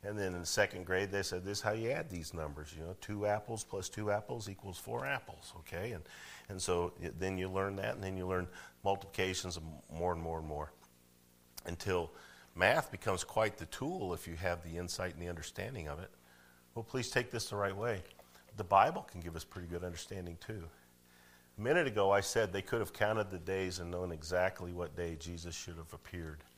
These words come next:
to present himself as king. Do you think if people would have paid attention to the Bible, they could have known that?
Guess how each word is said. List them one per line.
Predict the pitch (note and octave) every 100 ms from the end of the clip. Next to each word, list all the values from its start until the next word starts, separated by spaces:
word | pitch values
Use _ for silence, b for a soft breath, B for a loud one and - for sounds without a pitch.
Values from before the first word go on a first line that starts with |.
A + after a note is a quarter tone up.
| B B B -
to |
present | F2 F2+ D#2+ F#2 F2+
himself | F2+ D#2+ - E2+ -
as | D#2
king. | - - E2+ D#2 - - B B B B B B B F2
Do | F#2+
you | G#2+
think | - B2+ B2
if | F#2+ -
people | G#2+ - A2
would | F#2+ F#2+
have | E2+
paid | - F#2+ G#2+
attention | G#2 G#2 G2+ G#2 F#2
to | F#2
the | E2+
Bible, | D#2 F2 F2+ E2
they | E2+
could | - E2+
have | D#2
known | D#2+ D#2+ E2
that? | D#2 D2+